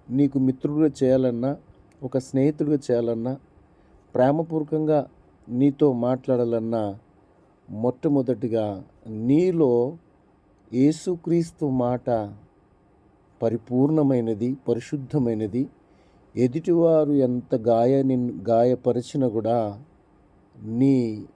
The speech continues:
నోటి ద్వారా వ్యతిరేకమైన మాటలు ఆడటానికి వీల్లేదు. అప్పుడే కదా ఎదుటివారి మనసు మారుతుంది. దేవునికి మహిమ కలుగునుగాక. హల్లెలూయా.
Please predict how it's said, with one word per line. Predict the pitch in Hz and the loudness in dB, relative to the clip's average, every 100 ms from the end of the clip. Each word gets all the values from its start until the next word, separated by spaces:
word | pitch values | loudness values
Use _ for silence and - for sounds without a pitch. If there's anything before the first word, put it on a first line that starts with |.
| - | -10
నోటి | 110 131 165 170 | 0 2 2 0
ద్వారా | 127 113 110 117 107 101 - _ _ _ _ _ _ _ - | 0 0 0 0 -2 -6 -18 _ _ _ _ _ _ _ -8
వ్యతిరేకమైన | 117 - 143 165 165 156 139 | -6 0 2 2 0 -2 0
మాటలు | 131 120 117 - 120 110 107 - | 0 -2 -4 -4 -4 -4 -6 -10
ఆడటానికి | 110 107 131 127 113 104 90 135 | -8 -8 -8 -2 -2 -2 -4 -2
వీల్లేదు. | 156 123 120 110 101 87 - _ _ _ _ _ _ _ _ _ _ _ - | 0 0 0 0 -2 -4 -20 _ _ _ _ _ _ _ _ _ _ _ -6
అప్పుడే | 113 - 151 143 | -4 0 2 4
కదా | 123 110 147 - - | 2 0 -4 -6 -6
ఎదుటివారి | 123 120 131 135 127 120 113 104 - _ _ _ _ _ _ _ _ _ - | -2 -2 0 2 2 2 -2 -8 -12 _ _ _ _ _ _ _ _ _ -10
మనసు | 104 117 123 - | -2 0 0 -2
మారుతుంది. | 123 110 107 - 113 104 101 90 _ - | 0 2 0 -2 -2 0 -2 -4 _ -14
దేవునికి | 101 127 135 139 131 131 151 | 0 2 4 2 0 0 0
మహిమ | 156 113 113 131 | 0 -2 0 -2
కలుగునుగాక. | 127 113 110 113 110 95 104 104 101 | 0 -2 0 -2 -4 -2 -2 -4 -6
హల్లెలూయా. | 92 82 - 107 110 110 107 110 123 123 | -8 -10 -10 -4 -2 -2 -2 0 2 0